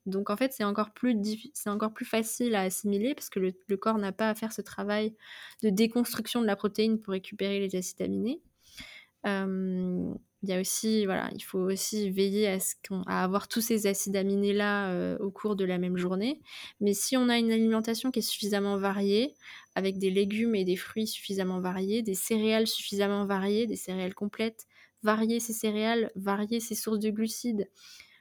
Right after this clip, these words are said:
varier entre, euh, le blé, le riz, le quinoa, les pommes de terre, les patates douces, varier les légumes, trouver aussi les légumes qui nous conviennent à nous, selon notre constitution. Et ça, il faut, effectivement, ça s'invente pas, il faut consulter des naturopathes,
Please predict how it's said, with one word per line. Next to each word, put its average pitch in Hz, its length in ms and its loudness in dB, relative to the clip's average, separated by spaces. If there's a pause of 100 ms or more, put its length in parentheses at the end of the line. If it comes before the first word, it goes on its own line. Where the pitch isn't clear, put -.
(120)
varier 220 540 4
entre, 220 300 0
euh, 208 440 2
le 196 240 2
blé, 226 420 2
le 214 160 2
riz, 214 300 2
le 208 100 0
quinoa, 214 560 2
les 202 140 0
pommes 214 220 2
de 220 120 4
terre, 208 320 -2
les 208 100 -2
patates 202 360 -4
douces, 208 400 -6 (400)
varier 220 460 4
les 233 120 4
légumes, 226 360 4
trouver 254 340 2
aussi 247 240 2
les 226 120 4
légumes 214 400 4
qui 220 140 2
nous 214 120 6
conviennent 208 400 0
à 208 80 2
nous, 302 220 4
selon 196 340 -2
notre 196 180 -2
constitution. 202 640 -4
Et 208 60 -4
ça, 208 260 -2
il 175 100 -2
faut, 190 600 -2
effectivement, 190 800 -6
ça - 160 -10
s'invente 180 340 -6
pas, - 160 -2
il 202 60 -2
faut - 160 -10
consulter 190 480 -4
des 180 80 0
naturopathes, 180 600 -6